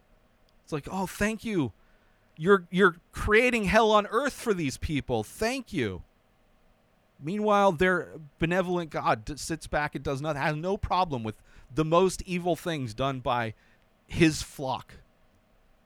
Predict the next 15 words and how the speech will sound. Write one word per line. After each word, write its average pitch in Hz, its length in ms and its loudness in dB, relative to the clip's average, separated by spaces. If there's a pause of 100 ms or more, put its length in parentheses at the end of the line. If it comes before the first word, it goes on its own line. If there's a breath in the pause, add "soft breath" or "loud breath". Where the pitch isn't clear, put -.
(1800)
But 151 120 4
I, 160 240 6
I 143 80 -4
love 185 200 2
the 190 100 2
history 165 400 0
this 151 180 -2
movie 147 460 -2 (200)
lays 139 300 -4
out, 131 300 2
showing 135 440 -2
early 135 440 0
beliefs, 131 720 -4
how 127 200 -4
far 139 640 2